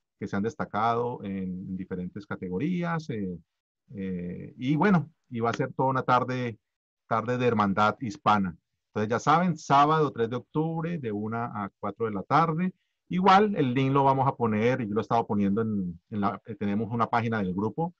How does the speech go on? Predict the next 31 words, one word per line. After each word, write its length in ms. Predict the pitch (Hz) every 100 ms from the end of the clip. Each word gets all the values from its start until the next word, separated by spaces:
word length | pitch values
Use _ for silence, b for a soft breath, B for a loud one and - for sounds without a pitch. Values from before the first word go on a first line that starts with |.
| _
que 80 | -
se 100 | 107
llama 180 | 101 113
Networking 440 | 117 95 101 104
en 100 | 123
Long 160 | 143 151
Island, 320 | 135 135 196 _ _ _ -
y 80 | 131
ahí 200 | 110 101
colocamos 500 | 127 110 104 107 -
información 880 | 113 110 110 - 131 117 117 117 113
de 140 | 110
eventos, 720 | 104 127 113 113 - 113 110 107
de, 400 | 101 101 98 92 _ _ _
eh, 140 | 117 107
mensajes, 500 | 107 101 101 104 123
mensajes 760 | 104 104 107 95 _ 92 101
motivacionales. 1120 | 110 101 101 92 95 127 127 123 117 117 110
Si 60 | 98
ustedes 260 | - 98
tienen 220 | 98 104 104
algún 300 | 92 95 92
video 580 | 104 101 104 104 104 98
motivacional, 920 | 95 87 90 87 85 98 135 139 135
nos 140 | 110
lo 60 | 95
envían 480 | 87 104 147 147 120
y 280 | 95 90 90
ahí 80 | -
lo 80 | -
ponemos. 640 | 98 127 160 156 151